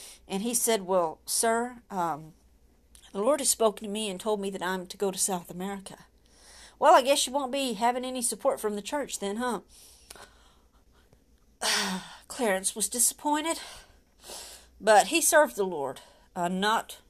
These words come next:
not Paul Rader, and so he did what the Lord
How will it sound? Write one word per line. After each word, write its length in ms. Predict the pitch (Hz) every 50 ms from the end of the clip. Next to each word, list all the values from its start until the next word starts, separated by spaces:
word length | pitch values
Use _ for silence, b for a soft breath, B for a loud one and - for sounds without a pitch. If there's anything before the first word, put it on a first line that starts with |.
| _ _
not 360 | - 208 226 233 214 - -
Paul 300 | - - - 180 165 165
Rader, 420 | 160 160 165 156 160 156 156 175 175 B B B B B B B B B B B
and 180 | - 180 180 170
so 220 | - - 196 190
he 160 | 180 180 214 208
did 220 | 196 196 175 151
what 160 | 185 180 185
the 80 | - 165
Lord 400 | 156 170 190 190 170 143 151